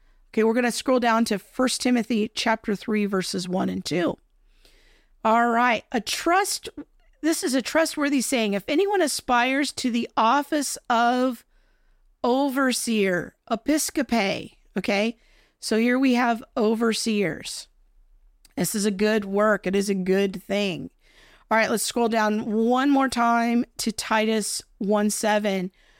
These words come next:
"For it is necessary for an overseer or episkopos to be above reproach."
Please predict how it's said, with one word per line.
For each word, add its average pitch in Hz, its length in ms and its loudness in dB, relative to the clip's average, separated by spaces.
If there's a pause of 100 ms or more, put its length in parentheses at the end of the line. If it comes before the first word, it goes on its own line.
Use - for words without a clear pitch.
(160)
"For 247 220 0
it 233 80 2
is 208 220 0
necessary 226 960 2
for 214 680 0
an 202 260 0 (240)
overseer 240 1160 0
or 190 300 0
episkopos - 1300 -4 (460)
to 202 160 -2
be 202 540 -2
above 190 800 0 (140)
reproach." - 920 -4